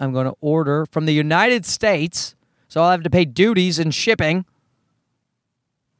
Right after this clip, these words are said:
I, the, the back that can go onto my iPad. So in about a week, I will be able to f-, actually use the iPad.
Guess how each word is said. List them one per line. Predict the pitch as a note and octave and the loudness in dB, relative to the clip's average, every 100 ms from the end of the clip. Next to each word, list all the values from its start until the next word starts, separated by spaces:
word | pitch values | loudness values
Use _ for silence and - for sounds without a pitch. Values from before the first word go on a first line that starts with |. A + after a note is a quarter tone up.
| G3+ | -8
I, | C#3 C#3 C3 - _ _ - | -2 0 -2 -6 _ _ -6
the, | C#3 A2+ - - | -4 -4 -10 -10
the | C#3 C#3 | -2 -2
back | G#2+ E3+ D#3+ A2 - _ _ _ _ _ _ | 0 0 0 -4 -16 _ _ _ _ _ _
that | C3+ C3+ C3+ | -4 -2 -2
can | - C#3 | -4 -8
go | A#2+ C#3 E3 D3+ | 0 2 2 2
onto | D3+ E3+ F#3 C3+ | 2 2 0 -2
my | C3+ B2+ B2+ B2 | -2 -2 -2 -4
iPad. | A#2+ A#2+ A#2+ B2+ - _ _ _ _ | -6 -8 -8 -10 -16 _ _ _ _
So | - D3+ D3+ D3 | -6 -2 0 -2
in | G3 A3+ | -2 -2
about | G#3 A3 | 0 0
a | B3+ | 0
week, | C#4 B3+ D#3+ - - _ _ _ _ _ _ _ _ _ - | 0 -2 -4 -14 -20 _ _ _ _ _ _ _ _ _ -4
I | D3 | 0
will | C#3+ | 0
be | C3+ C#3+ | 0 0
able | C#3+ C3+ | 0 -2
to | |
f-, | C3 - _ _ | -6 -10 _ _
actually | C#3 C#3+ - C#3+ | 0 0 -2 -2
use | C3 C3+ A2 | 0 0 0
the | C3+ | -2
iPad. | B2 A2 A#2 B2+ | -2 -4 -6 -10